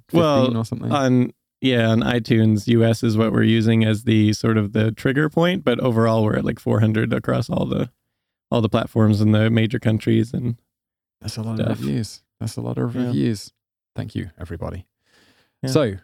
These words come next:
Speaker 1: uh, got a bit of other discussion. What do we,
Speaker 2: Yeah,
Speaker 1: what do we have
Speaker 2: uh,
Speaker 1: coming up?
Speaker 2: so if people wanna go this, this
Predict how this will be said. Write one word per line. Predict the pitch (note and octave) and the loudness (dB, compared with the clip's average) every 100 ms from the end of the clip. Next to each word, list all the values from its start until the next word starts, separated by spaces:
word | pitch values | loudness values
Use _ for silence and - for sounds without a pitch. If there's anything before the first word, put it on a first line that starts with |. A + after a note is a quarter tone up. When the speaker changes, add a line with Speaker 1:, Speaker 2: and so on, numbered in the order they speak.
| _ _ - | _ _ -2
Speaker 1:
uh, | B2 A#2+ A#2 A2+ G#2 - _ - | 0 0 0 -2 -4 -10 _ 0
got | G#3 | 2
a | |
bit | F#3 | 2
of | E3+ | 0
other | D#3+ | -2
discussion. | D3+ D3+ C#3+ - G#3 G#3+ _ _ _ _ _ - | -2 -4 -6 -4 -6 -6 _ _ _ _ _ -4
What | C3 | 0
do | |
we, | B2+ | 0
Speaker 2:
Yeah, | |
Speaker 1:
what | B2 A2 | 0 0
do | |
we | |
have | C3 | 0
Speaker 2:
uh, | C3 B2+ | 0 0
Speaker 1:
coming | G2 F2+ | -2 -6
up? | - G#3 | -10 -18
Speaker 2:
so | - C#3 B2+ B2 | -2 2 4 4
if | C#3 - | 2 0
people | C#3+ C3 | -2 2
wanna | B2 A#2+ | 2 2
go | A#2 A2+ A2+ | 2 2 2
this, | A2+ G#2 - | 2 0 -2
this | A2 G#2+ | -4 -4